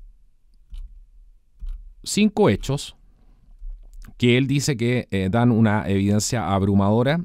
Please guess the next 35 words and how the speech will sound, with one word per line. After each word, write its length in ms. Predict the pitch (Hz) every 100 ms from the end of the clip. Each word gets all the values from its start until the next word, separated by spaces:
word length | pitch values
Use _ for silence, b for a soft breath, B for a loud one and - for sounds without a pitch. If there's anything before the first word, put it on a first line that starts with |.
| -
de 340 | 90 95 - - - _ _
y 140 | 101
por 220 | 90 98 -
qué 300 | 226 175 82
hay 240 | 98 80 -
justamente 560 | - - 98 92 98
que, 300 | 85 90 - _
eh, 100 | 87
terminar 440 | - 92 95 98 -
con 120 | 90
este 200 | - 85
pánico. 340 | 82 73 92
Dice 240 | 117 - 131
el 80 | 120
hecho 220 | 139 143
número 300 | 131 120 98
uno, 300 | 78 71 - B B B B B
la 140 | 101
inmensa 380 | 113 127 156 180
mayoría 340 | 147 127 110
de 60 | 131
las 80 | 123
personas 400 | 104 - 113 113
no 260 | 107 127 139
tiene 240 | 139 139
ningún 380 | 120 104 113 110
riesgo 320 | 110 113 117
significativo 1000 | - 101 101 - 98 92 107 120 143 139
de 100 | 117
morir 360 | 101 92 107 -
a 120 | 92
causa 440 | 92 90 - 95
del 220 | 92 85
covid 400 | - 80 71 80 - -
diecinueve. 680 | 76 82 - 87 85 53